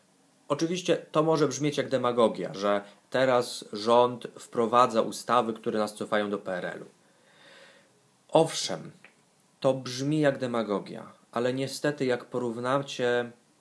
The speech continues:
teksty ustaw, pozycję ustrojową sądów w czasach P R L-u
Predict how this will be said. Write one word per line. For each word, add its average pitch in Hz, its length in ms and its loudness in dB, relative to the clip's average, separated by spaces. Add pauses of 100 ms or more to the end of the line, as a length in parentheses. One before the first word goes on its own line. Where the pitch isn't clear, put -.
(500)
teksty - 380 -2
ustaw, 110 640 -8 (160)
pozycję 143 480 -2
ustrojową 120 540 0
sądów 107 580 -4 (400)
w 104 420 0
czasach 131 340 -4
P 117 100 -4
R 110 140 2
L-u 104 300 2